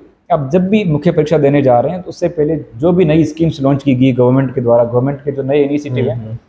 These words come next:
Speaker 1: उनको आप एक बार revise करके जाइए। इसके अलावा पॉलिटी, history के बाद साइंस और tech के segment पे आएँ,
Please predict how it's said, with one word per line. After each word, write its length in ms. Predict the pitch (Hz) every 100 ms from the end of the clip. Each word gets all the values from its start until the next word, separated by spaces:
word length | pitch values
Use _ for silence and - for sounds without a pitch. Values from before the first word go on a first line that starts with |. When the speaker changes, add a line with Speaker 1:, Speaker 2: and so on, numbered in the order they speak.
| _ -
Speaker 1:
उनको 160 | 196 196
आप 140 | 180
एक 140 | 147
बार 300 | 214 151 - 123
revise 300 | 135 135 120
करके 260 | 110 -
जाइए। 280 | 104 101 107 - _ _ _ _ -
इसके 200 | 147 165
अलावा 240 | 151 151
पॉलिटी, 340 | 151 143 143 156
history 280 | 147 - 147
के 100 | -
बाद 140 | 147
साइंस 400 | 147 147 151 -
और 100 | 147 -
tech 180 | 147 147
के 240 | 151 - -
segment 320 | 135 143 139
पे 60 |
आएँ, 180 | 127 135